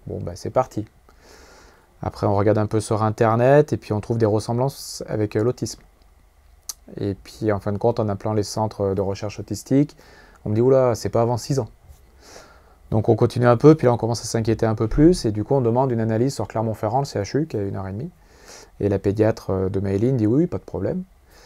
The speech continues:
Et là, la, la neuropédiatre, cette fois-ci, qui connaissait le syndrome de Rett,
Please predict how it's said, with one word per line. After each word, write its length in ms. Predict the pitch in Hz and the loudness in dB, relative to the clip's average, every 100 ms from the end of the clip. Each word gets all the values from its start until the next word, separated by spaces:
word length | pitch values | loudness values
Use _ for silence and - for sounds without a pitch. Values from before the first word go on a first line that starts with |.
| - - - _ | -20 -20 -20 _
Et 120 | - | 2
là, 220 | 104 117 123 | 8 10 10
la, 640 | 110 101 98 101 101 98 | 8 6 4 2 2 0
la 120 | 98 | 0
neuropédiatre, 1040 | 104 107 104 120 117 110 107 104 139 - - | 0 0 2 4 4 2 2 4 4 0 -18
cette 180 | - - | -16 -12
fois-ci, 440 | - 95 135 139 139 | -8 -4 0 2 0
qui 120 | - | -8
connaissait 420 | - 120 120 117 | 0 2 2 0
le 60 | 113 | -4
syndrome 340 | 107 101 101 | -4 -6 -4
de 80 | 101 | -2
Rett, 300 | 110 143 | -4 -6